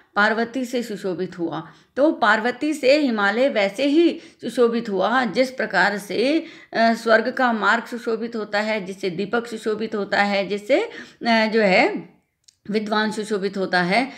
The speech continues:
इस तरीके से यहाँ पर जो है बहुत सारे उपमान हैं। तो यहाँ, अ, उदाहरण को अगर हम देखेंगे तो हमको समझ में आएगा,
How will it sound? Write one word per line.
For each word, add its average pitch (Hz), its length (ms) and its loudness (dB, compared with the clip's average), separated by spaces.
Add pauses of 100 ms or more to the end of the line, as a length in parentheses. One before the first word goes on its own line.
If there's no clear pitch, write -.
(180)
इस 294 160 -4
तरीके 208 320 2
से 196 140 -6
यहाँ 165 320 -4
पर 170 120 -6
जो 170 120 -8
है 160 320 -2 (300)
बहुत 254 260 -2
सारे 170 440 -2
उपमान 160 440 -4
हैं। 156 400 -6 (240)
तो 220 80 -2
यहाँ, 240 540 0 (300)
अ, 202 360 0
उदाहरण 208 440 0
को 247 100 0
अगर 220 180 -2
हम 208 160 -4
देखेंगे 233 440 -2
तो 339 140 -2
हमको 208 280 -4
समझ 190 280 -4
में 185 180 -4
आएगा, 185 560 0